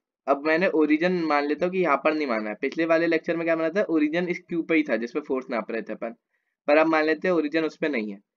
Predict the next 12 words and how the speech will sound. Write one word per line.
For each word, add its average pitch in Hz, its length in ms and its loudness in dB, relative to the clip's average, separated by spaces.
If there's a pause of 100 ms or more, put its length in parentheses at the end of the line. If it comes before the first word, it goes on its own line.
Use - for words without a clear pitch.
(120)
किसी 160 360 4 (180)
ओरिजिन 151 420 2
यहाँ 131 180 2
है 175 80 2
जिससे 170 260 -4
आर 151 280 4
वेक्टर 160 300 0
दूरी 147 280 2
पर 147 200 0
है 180 80 2
क्यू, 120 280 -4 (580)
और 131 140 2